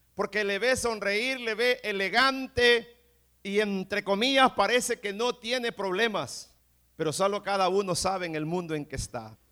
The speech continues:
Hay un refrán por ahí bien dicho que las apariencias engañan. Y esa es una gran realidad.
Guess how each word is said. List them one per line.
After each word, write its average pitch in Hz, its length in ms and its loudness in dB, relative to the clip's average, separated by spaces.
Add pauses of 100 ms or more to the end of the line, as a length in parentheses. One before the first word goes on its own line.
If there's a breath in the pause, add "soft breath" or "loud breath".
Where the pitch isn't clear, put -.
(300)
Hay 175 300 2
un 185 160 0
refrán 190 540 -2
por 185 160 -2
ahí 196 240 0
bien 196 180 -2
dicho 220 340 -4
que 170 140 -4
las 160 140 0
apariencias 247 1120 0 (480)
engañan. 160 760 0 (500)
Y 147 180 -2
esa 208 160 0
es 175 100 -4
una 196 160 -2
gran 202 240 2
realidad. 156 580 -4